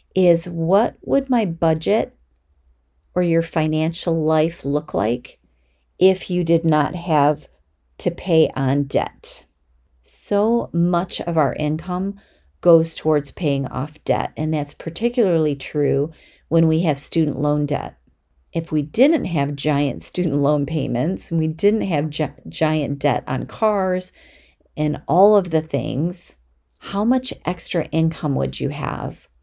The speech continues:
How many more dollars would flow from your paycheck into your bank account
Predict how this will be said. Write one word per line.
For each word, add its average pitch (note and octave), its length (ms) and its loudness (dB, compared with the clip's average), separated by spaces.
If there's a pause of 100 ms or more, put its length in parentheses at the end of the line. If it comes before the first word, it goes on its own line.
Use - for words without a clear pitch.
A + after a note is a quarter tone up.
(140)
How G3+ 160 -4
many A#3 220 2
more G3+ 180 0
dollars D#3 640 2
would C#3 180 -2
flow D3 540 2
from D3 280 -4
your C#3+ 160 -2
paycheck F3 760 -4 (400)
into E3 320 4
your D3+ 140 4
bank C#3 280 0
account - 460 -8